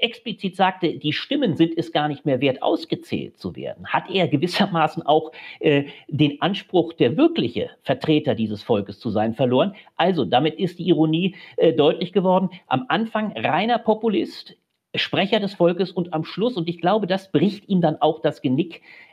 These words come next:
hat er deutlich gemacht, es geht ihm nur um sich. Es geht ihm in keinster Weise um die Mehrheit in diesem Lande. Er wäre sogar bereit, eine Tyrannei der Minderheit durchzusetzen. Und er ist es weiterhin. Das ist die klare Ansage. Und er wird jetzt alle Mittel in die Wege setzen,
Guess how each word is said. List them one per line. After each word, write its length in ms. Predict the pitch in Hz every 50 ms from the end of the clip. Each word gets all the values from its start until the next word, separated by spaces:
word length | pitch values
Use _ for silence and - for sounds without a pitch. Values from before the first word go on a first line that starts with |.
| _ _
hat 200 | - - 165 - -
er 80 | 151 123
deutlich 360 | 135 127 156 - - - -
gemacht, 360 | - 135 135 135 143 - - _ _
es 220 | - 127 117 - -
geht 240 | - 131 143 - -
ihm 220 | 143 131 123 120
nur 300 | 123 135 160 165 - - -
um 160 | 135 120 113
sich. 280 | 110 220 214 - - _
Es 180 | - - - -
geht 180 | 160 180 165 131
ihm 120 | 120 117
in 160 | 120 120 107
keinster 480 | - - 165 196 190 151 151 147 127 101
Weise 320 | 98 92 92 95 95 101
um 140 | 92 101 104
die 100 | 98 104
Mehrheit 400 | 98 101 139 185 170 147 117 -
in 100 | 104 113
diesem 140 | 104 107 110
Lande. 220 | 104 104 113 -
Er 220 | - 117 117 101 107
wäre 200 | 113 120 147 147
sogar 240 | 110 131 120 127
bereit, 380 | 117 117 107 101 107 117 123 -
eine 180 | 123 117 107 -
Tyrannei 500 | - - 160 139 - 123 110 101 98 107
der 120 | 120 131
Minderheit 500 | 170 226 254 220 107 - 98 - - -
durchzusetzen. 560 | 78 76 - - - 85 78 80 78 - -
Und 100 | 160 196
er 120 | 208 190 -
ist 160 | 220 - 254
es 100 | - -
weiterhin. 500 | 233 226 233 233 220 202 208 123 185 165
Das 200 | - 120 - 165
ist 140 | 185 - -
die 60 | 170
klare 360 | - 180 160 120 113 160 -
Ansage. 420 | 143 143 156 156 165 165 165 156
Und 140 | 147 147 143
er 80 | 139 139
wird 160 | 185 180 -
jetzt 180 | 160 - - _ -
alle 180 | 156 196 254
Mittel 320 | 254 202 190 - 202 196 196 - - - - - -
in 140 | - 147 143
die 100 | 143 127
Wege 260 | 135 151 202 208 185
setzen, 420 | 160 185 180 180 - - 175 175